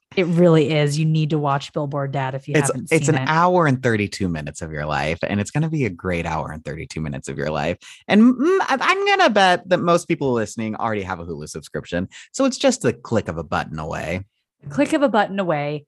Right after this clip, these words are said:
Speaker 2: And if you
Speaker 1: Watch
Speaker 2: don't, do the
Speaker 1: them.
Speaker 2: free week trial. You can watch all three in a night.
Speaker 1: Yes. If you, if you're listening to this, you are a nostalgic lover, and you've probably seen Mary-Kate and Ashley in the title of this episode.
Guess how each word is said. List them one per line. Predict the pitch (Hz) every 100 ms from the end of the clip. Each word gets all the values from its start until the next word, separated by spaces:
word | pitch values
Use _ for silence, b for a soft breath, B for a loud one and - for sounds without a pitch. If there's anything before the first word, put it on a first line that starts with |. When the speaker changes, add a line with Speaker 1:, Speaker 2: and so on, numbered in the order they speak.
| _ -
Speaker 2:
And | 147
if | 151
you | 165
Speaker 1:
Watch | 214 175 170
Speaker 2:
don't, | 202
do | 240 -
the | 311
Speaker 1:
them. | 180
Speaker 2:
free | 269 269
week | 262 262 254
trial. | - 226 220 233 170
You | 139
can | 151 170
watch | 175 180
all | 185 170 -
three | 123 156
in | 175
a | 165
night. | 147 175 180 110 - _ _ _ 196
Speaker 1:
Yes. | 262 370 349 160 - -
If | 220
you, | 220 320 - - -
if | 240
you're | 311 370
listening | 330 - 226 185
to |
this, | 170 170 -
you | 175 208
are | 202 190
a | 117 180
nostalgic | 175 170 - 165 180 220 175
lover, | 160 147 151
and | 156 180
you've | 190 -
probably | 214 226 220 208
seen | - 202 180
Mary-Kate | 175 170 180 175
and | 170
Ashley | 160 - 165
in | 175
the | 170
title | - 165 156 147
of | 139
this | 151 -
episode. | 151 151 - 143